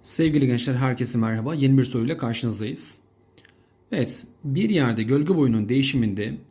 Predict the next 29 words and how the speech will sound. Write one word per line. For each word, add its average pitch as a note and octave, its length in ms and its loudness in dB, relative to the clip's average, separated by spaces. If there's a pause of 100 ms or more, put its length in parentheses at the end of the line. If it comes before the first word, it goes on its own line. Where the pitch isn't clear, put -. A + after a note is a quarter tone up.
(280)
güneş D#3 280 -2
ışınlarının A#2+ 460 2
düşme B2+ 220 0
açısı C#3+ 240 -2
etkili C3 260 0
olmaktadır. A#2 720 -4 (920)
Buna F#3+ 140 0
göre G3+ 180 4
yanda C3+ 340 2
gölge D#3+ 360 0
boyu B2 160 2
değişim A#2+ 300 0
grafiği B2+ 340 -2
verilen A2+ 280 0
merkez C#3 420 -2
yukarıdaki D3+ 380 -4
haritada C3+ 360 -2
kaç E3+ 240 -8
numaralı A2 280 0
nokta C3+ 280 -2
üzerinde A2+ 300 0
yer C#3+ 420 -2
alır? G#2 360 -4 (600)
Arkadaşlar, F3 460 -4 (640)
şimdi E3 160 -6
beş G3 220 -4
merkez D#3+ 480 -2
vermişler. A2+ 680 -4
Bakalım, B2 500 -4